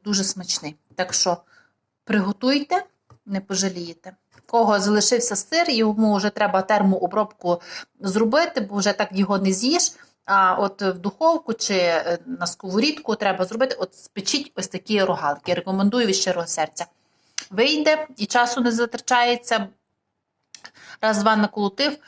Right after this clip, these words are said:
запхав на півгодини в хо-, холодильник, відстоялося, накрутив в пічку і готово.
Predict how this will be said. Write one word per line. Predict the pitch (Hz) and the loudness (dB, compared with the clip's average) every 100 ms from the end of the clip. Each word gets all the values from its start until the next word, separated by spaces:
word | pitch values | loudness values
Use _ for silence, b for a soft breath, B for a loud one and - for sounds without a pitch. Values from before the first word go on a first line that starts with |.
| B B | B B
запхав | 208 202 233 220 | -6 0 2 2
на | 220 | 2
півгодини | 233 214 220 214 208 | 2 2 4 2 2
в | - | -2
хо-, | 226 208 196 190 190 226 | 0 2 4 4 2 -2
холодильник, | 208 214 277 311 311 277 | -2 -2 0 0 -2 -4
відстоялося, | 254 - 226 254 294 285 - 277 | -10 -6 2 4 4 2 2 2
накрутив | 240 214 226 220 302 302 - B B - | 2 0 -4 -4 -2 -2 -6 B B -12
в | 190 196 208 196 | -6 0 2 2
пічку | 196 190 - - 226 | 0 -4 -4 -2 0
і | 190 196 196 190 | 0 0 0 0
готово. | - 202 165 160 151 | -2 -2 0 0 -2